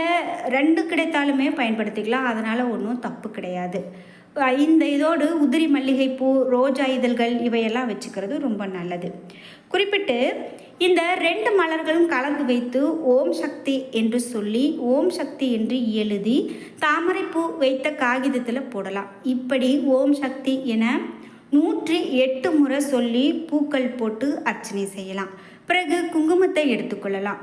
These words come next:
தாம்பூலப்பூ குங்குமத்தால செய்யப்படக்கூடிய கூடுதல் சிறப்பு அப்படின்னு சொல்லலாம்.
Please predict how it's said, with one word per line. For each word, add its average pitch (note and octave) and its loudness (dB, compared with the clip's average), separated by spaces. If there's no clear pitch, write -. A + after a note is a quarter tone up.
தாம்பூலப்பூ C4 2
குங்குமத்தால C4 2
செய்யப்படக்கூடிய A3+ -2
கூடுதல் C#4 2
சிறப்பு F#3 -8
அப்படின்னு F#3 -10
சொல்லலாம். F#3 -12